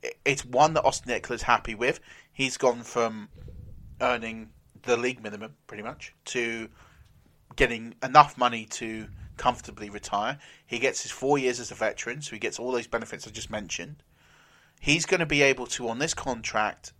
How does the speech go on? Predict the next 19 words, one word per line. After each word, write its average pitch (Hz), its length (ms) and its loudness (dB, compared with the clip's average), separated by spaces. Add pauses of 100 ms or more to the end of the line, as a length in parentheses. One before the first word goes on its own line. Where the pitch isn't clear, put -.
survive 139 420 10
in 196 80 -6
the 185 60 -8
league, 113 340 -4 (1000)
because 131 320 -2
even 208 280 0
if 143 240 -2 (400)
his 139 140 -2
place 143 360 4
at - 80 -10
the - 60 -16
Chargers - 760 8 (400)
comes 127 240 -2
under 110 240 0
threat, 127 500 2 (1500)
it's - 180 0
a 143 60 -6
tradable 151 500 4
contract. - 600 -10